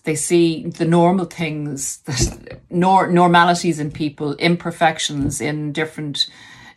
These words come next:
you know, interactions in you or whatever. And to be imperfect is to be human. But remember, the narcissist, for the narcissist, this is not acceptable. Everything has to be, in their mind,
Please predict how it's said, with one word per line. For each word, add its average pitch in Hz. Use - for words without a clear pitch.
you 156
know, 139
interactions 147
in 156
you 156
or 143
whatever. 147
And 147
to 170
be 180
imperfect 156
is 143
to 160
be 165
human. 151
But -
remember, 165
the 156
narcissist, 156
for 147
the 151
narcissist, 147
this -
is -
not 147
acceptable. 143
Everything 160
has 143
to -
be, 143
in 139
their 147
mind, 143